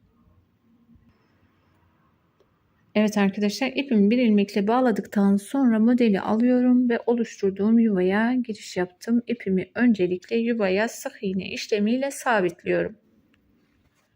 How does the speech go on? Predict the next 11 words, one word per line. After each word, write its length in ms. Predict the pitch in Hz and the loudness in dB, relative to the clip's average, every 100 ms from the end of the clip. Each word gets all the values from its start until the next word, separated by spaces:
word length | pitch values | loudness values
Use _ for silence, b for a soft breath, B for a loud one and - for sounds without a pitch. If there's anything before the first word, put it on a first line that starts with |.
| _ _ _ _ _ - | _ _ _ _ _ -4
İpimi 320 | 339 339 220 | -2 2 2
sabitledikten 880 | 202 285 277 214 208 185 - 196 190 | 2 2 2 2 0 -2 -2 -2 0
sonra 380 | 196 - 269 247 | 0 0 2 2
bir, 480 | 226 240 254 - _ | 2 0 -2 -12 _
iki, 400 | - 247 - 190 | -6 -6 -2 -2
üç, 540 | 196 208 233 - - - | 0 -2 -2 -4 -18 -8
dört, 480 | 214 208 220 220 - | -2 0 -2 -6 -4
beş 400 | 208 226 269 - | 0 0 -2 -4
ve 60 | 247 | -2
altı 420 | 226 226 - 208 | -2 -4 -4 -4
zincir 760 | 185 175 170 170 226 269 - | -2 -2 -2 0 0 0 -8